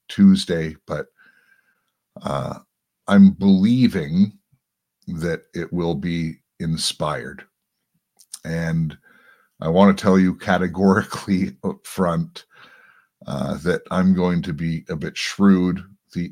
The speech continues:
artwork will draw in people that normally would not come to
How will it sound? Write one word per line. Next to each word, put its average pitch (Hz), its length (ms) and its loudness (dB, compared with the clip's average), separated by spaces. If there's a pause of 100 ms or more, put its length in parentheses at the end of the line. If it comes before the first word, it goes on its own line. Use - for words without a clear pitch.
artwork 95 680 -2 (1200)
will 90 560 2 (140)
draw 95 440 4
in 90 360 -2
people 85 440 -6
that 80 200 -4 (100)
normally 82 500 -2
would 80 220 -6
not 76 260 -10
come 80 460 -4
to 76 400 -8